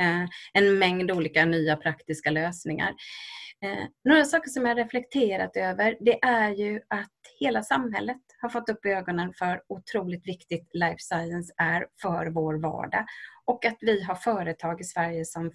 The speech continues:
förser hela världen med nödvändig medicinteknik, som ventilatorer, eh, och nödvändiga läkemedel. Så det, det är en sån del som jag tänker att, eh,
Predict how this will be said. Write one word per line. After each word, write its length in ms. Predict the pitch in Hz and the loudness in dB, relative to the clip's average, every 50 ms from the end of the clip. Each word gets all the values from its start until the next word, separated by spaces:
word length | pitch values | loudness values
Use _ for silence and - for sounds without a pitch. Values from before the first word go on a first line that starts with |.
| - - | -8 -10
förser 340 | 190 - - 170 170 170 | -8 -6 -4 -4 -4 -4
hela 460 | 165 - - 226 208 185 160 156 165 165 | -6 -6 -4 -2 -2 0 0 -2 0 0
världen 540 | 175 160 151 147 127 139 - 180 196 214 - - - - - - _ _ | 0 0 0 -2 -2 -2 -4 -4 -6 -6 -10 -14 -20 -20 -20 -20 _ _
med 180 | - 190 190 190 | -2 0 0 2
nödvändig 640 | 202 208 196 170 156 156 156 151 151 151 151 156 | 2 2 2 2 2 0 0 0 0 0 0 2
medicinteknik, 960 | 160 160 156 156 151 - 175 160 160 156 - 143 143 - 147 151 156 170 - _ - - _ _ | 2 2 0 0 -2 0 0 0 0 -2 -6 -8 -8 -4 -2 -2 -2 -2 -6 _ -20 -20 _ _
som 220 | - - 190 185 | -2 0 2 4
ventilatorer, 720 | 180 165 180 - - 165 165 - 170 147 147 151 156 180 208 - _ _ _ 180 | 4 2 2 0 -4 -4 -2 0 -2 0 0 0 -2 -2 -4 -8 _ _ _ -2
eh, 100 | 175 175 175 - _ _ | 0 0 -2 -6 _ _
och 80 | 202 208 | 4 6
nödvändiga 540 | 226 240 214 160 160 156 151 151 156 160 | 8 8 6 6 4 2 0 0 0 0
läkemedel. 640 | 160 156 156 160 - - - - - 185 - - - 208 - _ - - - - - - - - - _ | 0 0 0 -2 -4 -8 -10 -8 -8 -6 -6 -8 -10 -12 -16 _ -20 -20 -20 -20 -20 -20 -20 -20 -12 _
Så 120 | - 226 | 4 8
det, 360 | 214 247 233 240 226 - - - - - _ | 8 8 8 8 6 2 0 -4 -10 -2 _
det 240 | - 233 - - 285 | 2 2 4 4 4
är 80 | 262 | 4
en 160 | 226 214 208 | 6 4 2
sån 380 | 208 - - 233 208 196 196 202 | 0 0 0 0 0 0 0 0
del 240 | 214 202 185 175 175 | 0 0 0 -2 -2
som 220 | - - 185 180 | -4 -4 -2 -2
jag 140 | 185 185 185 | -2 -2 -4
tänker 540 | - 185 175 165 165 - 175 170 170 - - - | -4 -4 -4 -4 -2 -2 0 0 0 0 0 0
att, 420 | 180 165 160 - _ _ _ - | 0 -2 -2 -6 _ _ _ -4
eh, 180 | 180 180 180 | -4 -2 -4